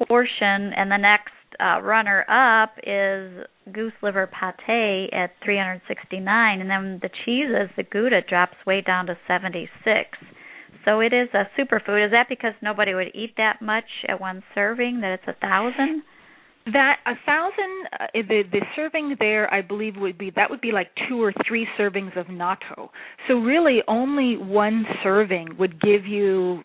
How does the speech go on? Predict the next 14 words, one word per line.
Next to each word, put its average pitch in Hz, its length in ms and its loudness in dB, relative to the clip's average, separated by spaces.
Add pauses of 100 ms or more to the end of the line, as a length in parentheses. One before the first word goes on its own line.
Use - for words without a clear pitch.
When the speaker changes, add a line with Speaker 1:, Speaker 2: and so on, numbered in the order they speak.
Speaker 2:
you 220 60 -4
know, 175 180 -6
even 285 240 0
one 220 240 4
serving 214 300 0
a 175 60 -4
week 175 400 -2
would 175 120 -6
give 190 200 0
you 180 140 2
a 165 60 -2 (160)
fair 196 220 2
amount 180 360 -4 (240)
of, 165 240 -6